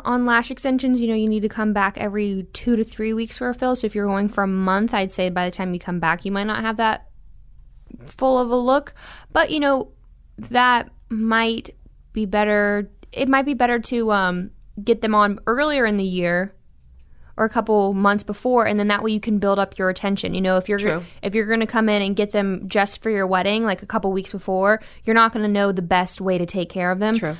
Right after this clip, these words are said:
Speaker 1: So you're not gonna have that best retention. Um, I have some clients that can go thr-, you know, three, closer to four weeks without needing a fill.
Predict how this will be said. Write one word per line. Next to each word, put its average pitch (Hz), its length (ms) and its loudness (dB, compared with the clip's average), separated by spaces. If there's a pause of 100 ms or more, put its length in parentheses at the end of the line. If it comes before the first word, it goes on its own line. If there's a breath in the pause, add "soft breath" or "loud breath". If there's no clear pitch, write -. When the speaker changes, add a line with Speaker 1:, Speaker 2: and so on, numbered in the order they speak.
Speaker 1:
So 226 140 -2
you're 208 80 4
not 190 200 4
gonna 185 120 -4
have 180 240 -2
that 170 240 0
best 170 260 -2
retention. 220 680 -2 (580)
Um, 202 180 2
I 208 120 2
have 370 200 2
some 240 380 4
clients 202 420 0
that 185 160 0
can 202 120 0
go 196 140 0
thr-, - 280 -10 (320)
you 202 120 0
know, 180 200 0
three, 208 800 0
closer 214 420 0
to 190 80 -4
four 185 280 -4
weeks 175 200 -4
without 180 280 -2
needing 185 280 0
a 233 60 0
fill. 294 320 0